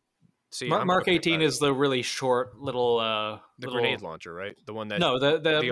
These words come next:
Speaker 2: the Mark
Speaker 1: automatic grenade
Speaker 2: eighteen is,
Speaker 1: launcher?
Speaker 2: like, a Daniel Defense Rifle,
Speaker 1: No,
Speaker 2: ten point three
Speaker 1: there's
Speaker 2: barrel.
Speaker 1: a,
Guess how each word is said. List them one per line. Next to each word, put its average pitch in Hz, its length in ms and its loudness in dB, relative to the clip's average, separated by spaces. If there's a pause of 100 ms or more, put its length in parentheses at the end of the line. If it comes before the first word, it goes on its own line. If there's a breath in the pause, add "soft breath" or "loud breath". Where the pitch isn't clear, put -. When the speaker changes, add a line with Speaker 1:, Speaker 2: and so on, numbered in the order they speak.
Speaker 2:
the 156 80 2
Mark 175 200 2
Speaker 1:
automatic 190 60 2
grenade 175 240 0
Speaker 2:
eighteen 160 60 -2
is, 139 120 -2
Speaker 1:
launcher? - 0 -
Speaker 2:
like, 135 200 0
a 151 120 -2
Daniel 139 300 0
Defense 120 360 -4
Rifle, 107 300 -6 (100)
Speaker 1:
No, - 20 -
Speaker 2:
ten 131 60 -10
point 147 200 2
three 156 100 0
Speaker 1:
there's - 20 -8
Speaker 2:
barrel. 156 240 0
Speaker 1:
a, 147 160 -2